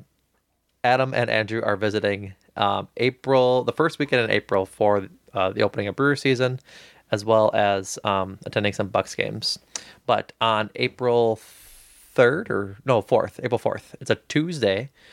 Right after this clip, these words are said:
we are all meeting up at a to-be-determined location and wanna hang out with you guys, watch some Bucks basketball. I think they play the Wizards, uh, in Washington,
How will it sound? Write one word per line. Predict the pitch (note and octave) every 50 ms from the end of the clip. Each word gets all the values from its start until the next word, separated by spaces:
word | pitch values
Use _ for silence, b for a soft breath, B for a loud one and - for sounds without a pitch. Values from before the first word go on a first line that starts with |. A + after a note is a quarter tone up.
| B B B B B -
we | B2+ C3+ C#3+ C#3+
are | B2+ -
all | - A#2 A#2 A#2
meeting | A#2 A2+ A2 A2 A2 G#2
up | G#2+ - - A2
at | G#2+ G2+
a | G2+ G2
to-be-determined | - - - B2 A2+ A#2 G#2 G#2+ - - A2 G2+ G#2 G2 G2
location | G#2 G2 - - G#2+ G#2+ - C3 C3+ C#3+ - B B B B B B B
and | - A2
wanna | A#2+ B2+ B2+
hang | B2 B2
out | B2 B2
with | A2 - -
you | A#2+ A#2
guys, | A#2 A2 G#2+ G#2+ G#2+ G#2 - - - -
watch | A2 A2 G#2+ - - - - -
some | - A#2+ G#2 G2+
Bucks | F#2+ G#2 G#2 - -
basketball. | - G#2+ G2 F#2+ - - - - G2+ G2 F#2+ G2 -
I | -
think | A2 F#2+
they | - G2+
play | - A#2 G#2
the | G2+
Wizards, | F#2+ G#2 G#2+ F#2+ - G#2+ A2+ A#2 - - -
uh, | G2 F#2 F#2 -
in | A2 G#2 G#2
Washington, | G#2 G2+ G2+ - - B2 - C3+ C#3+ E3